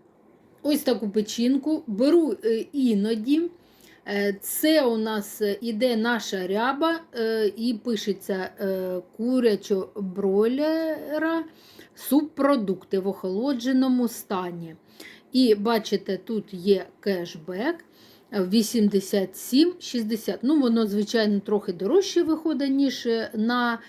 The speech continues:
розвіз брати, е, печінку. Тому, е, ну, іноді беру. Коли, е, там буває, вони по знижечкам, коли мені лінь, ну, ось беру.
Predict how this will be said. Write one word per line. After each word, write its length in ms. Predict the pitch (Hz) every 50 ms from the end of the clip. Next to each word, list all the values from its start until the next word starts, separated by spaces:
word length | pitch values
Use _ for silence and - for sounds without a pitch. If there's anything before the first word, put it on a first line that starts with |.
| - - - - - -
розвіз 640 | 208 247 262 247 202 214 208 247 247 240 208 - 208
брати, 680 | 196 190 214 226 226 226 214 214 - 226 220 214 202 208 - _ _ _ _ _ _ - -
е, 240 | 208 208 202 202
печінку. 1080 | 196 - 233 233 214 - - - 233 233 226 220 220 208 208 - 208 202 202 208 202 190 - - - - - -
Тому, 640 | - 208 202 208 214 220 254 294 320 330 339 339 320 - - - - - - - _ -
е, 240 | - 202 202 202 208
ну, 300 | 214 254 302 320 311 - -
іноді 520 | 240 226 220 185 170 180 185 180 - 190
беру. 420 | 175 170 180 180 175 165 170 160 160 165 _ _ _ -
Коли, 420 | - 208 208 208 208 196 190 190
е, 240 | 185 175 190 196 185 -
там 200 | - 185 190 185
буває, 560 | 170 185 185 185 190 180 180 180 180 175 175 165
вони 260 | 180 180 180 180 165 -
по 120 | - 180
знижечкам, 1000 | 175 160 165 202 254 320 381 370 294 320 311 311 - - - 302 285 285 277 285 285 - _ - - - - - - - _ _
коли 320 | - - 220 220 220 214 202
мені 500 | 190 185 185 180 180 185 185 185 185 - - - 196
лінь, 480 | 170 175 226 294 349 370 370 359 339 311 - _ _ _
ну, 320 | - 202 214 254 320 359 339 _ -
ось 220 | 240 233 254 220 196
беру. 300 | 196 208 202 185 175